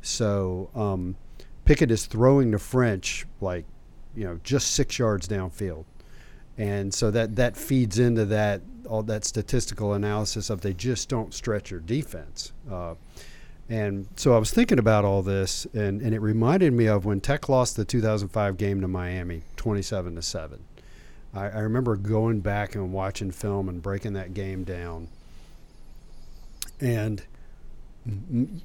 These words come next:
you know, it looks like Miami completely dominated Tech. Tech had,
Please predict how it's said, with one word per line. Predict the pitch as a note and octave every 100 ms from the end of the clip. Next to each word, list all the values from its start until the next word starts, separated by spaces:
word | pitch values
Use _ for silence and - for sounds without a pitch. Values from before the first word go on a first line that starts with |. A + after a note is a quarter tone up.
| -
you | C#3+
know, | C#3+ B2+
it | B2
looks | D#3+ -
like | D#3 A2+
Miami | B2 B2+ A#2+
completely | G#2+ A2 C3+ A2
dominated | G#2 A2 B2 C3 C#3 C3+ -
Tech. | C#3 C#3 -
Tech | - B2+ -
had, | A2 G2